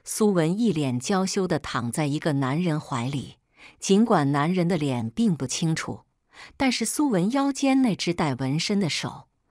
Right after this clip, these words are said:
我想江池一定的认得。毕竟他曾花了半页日记吐槽过这位壮士。江池彻底疯了。我向外走的时候，还能听到背后的呼喊，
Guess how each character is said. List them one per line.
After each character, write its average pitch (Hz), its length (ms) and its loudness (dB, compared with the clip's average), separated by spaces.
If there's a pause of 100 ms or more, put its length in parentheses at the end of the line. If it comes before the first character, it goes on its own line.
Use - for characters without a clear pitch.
(260)
我 180 120 4
想 151 240 0
江 175 280 0
池 151 320 -2
一 165 220 0
定 269 240 2
的 151 100 -2
认 117 260 -4
得。 - 220 -10 (720)
毕 294 180 4
竟 240 220 2
他 262 200 -4
曾 190 260 -4
花 226 240 -4
了 208 100 0
半 196 320 -2
页 185 160 2
日 180 240 0
记 147 300 -4 (240)
吐 139 260 -4
槽 139 320 -2
过 170 240 0
这 165 180 -2
位 139 120 -2
壮 127 280 -4
士。 - 280 -6 (720)
江 202 280 2
池 160 240 0
彻 185 260 -2
底 123 160 -6
疯 170 320 -2
了。 151 220 -8 (880)
我 180 120 2
向 196 200 0
外 233 160 0
走 135 220 -6
的 135 80 -4
时 135 180 -6
候， - 300 -8 (340)
还 - 200 0
能 226 180 4
听 311 260 -2
到 262 160 0
背 269 240 -2
后 233 240 -4
的 170 100 -4
呼 208 200 -6
喊， - 380 -8